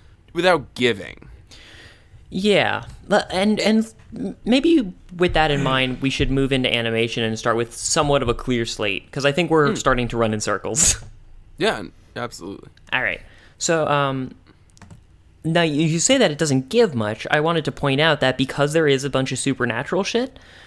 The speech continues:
Speaker 2: they
Speaker 1: Mm-hmm.
Speaker 2: do more special effects than I'm usually used to in my Scooby-Doo, and they really show their age. Not, not in a way that I t-, inherently dislike, but if something is appearing from a bunch of magic, it looks pretty bad.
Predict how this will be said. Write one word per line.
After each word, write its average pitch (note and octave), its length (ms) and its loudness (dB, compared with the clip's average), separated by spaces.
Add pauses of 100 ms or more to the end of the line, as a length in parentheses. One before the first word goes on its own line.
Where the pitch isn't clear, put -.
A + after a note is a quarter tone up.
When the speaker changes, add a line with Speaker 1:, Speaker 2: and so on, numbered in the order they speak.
(200)
Speaker 2:
they C#3 360 2
Speaker 1:
Mm-hmm. A2+ 120 -6 (100)
Speaker 2:
do C#3+ 180 4
more D3 260 4
special C3+ 440 0
effects A#2+ 420 -2
than D#3 600 0
I'm C#3+ 340 0
usually C#3 380 4
used B2 340 -2
to F3+ 160 4
in F3+ 60 0
my F3+ 160 0
Scooby-Doo, F#3+ 640 0 (420)
and C#3 180 0
they D#3 160 6
really C3 360 4
show A2+ 260 2
their G#2 160 2
age. G#2+ 480 -2 (260)
Not, D#3+ 160 2
not G3 200 6
in F3+ 60 2
a E3+ 60 4
way D#3+ 140 6
that D3+ 100 4
I C#3+ 100 4
t-, - 200 -6 (340)
inherently C3+ 440 2
dislike, B2+ 500 0
but - 180 4
if C3 100 0
something D3+ 300 2
is B2 140 2
appearing C3+ 420 0
from B2+ 200 0
a A#2 40 -4
bunch A#2+ 280 0
of A2 100 2
magic, B2+ 420 2
it E3+ 100 0
looks B2+ 180 0
pretty A#2 300 -2
bad. G#2+ 440 0